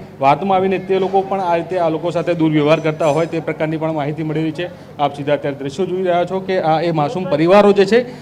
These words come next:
કે જે પોતાના સ્વજનોને ગુમાવે છે, કોઈએ પોતાના છોકરાને ગુમાવે છે, કોઈએ પોતાના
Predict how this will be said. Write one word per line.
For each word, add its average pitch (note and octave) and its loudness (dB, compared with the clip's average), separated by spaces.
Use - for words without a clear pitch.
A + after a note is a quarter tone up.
કે G3+ 2
જે A3 6
પોતાના G3 4
સ્વજનોને F#3+ 4
ગુમાવે F3+ 2
છે, F#3 0
કોઈએ E3+ 2
પોતાના E3 4
છોકરાને E3 2
ગુમાવે E3 0
છે, E3 -2
કોઈએ E3 -2
પોતાના E3 2